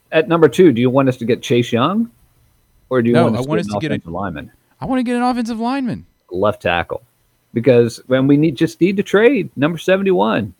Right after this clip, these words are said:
Speaker 1: Just, just, just finish it. And let's say think by getting rid of Bruce Allen that he'll come back.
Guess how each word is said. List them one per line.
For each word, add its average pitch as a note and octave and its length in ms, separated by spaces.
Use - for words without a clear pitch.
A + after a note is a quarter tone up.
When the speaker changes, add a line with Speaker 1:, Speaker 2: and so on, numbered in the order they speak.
Speaker 1:
Just, - 180
just, - 200
just - 180
finish G3 300
it. - 180
And C3 140
let's F3+ 160
say F3 140
think F3 440
by A#2+ 180
getting B2+ 220
rid B2+ 140
of A2 80
Bruce C3+ 240
Allen A#2 380
that F#2+ 120
he'll G#2 160
come G2+ 220
back. - 320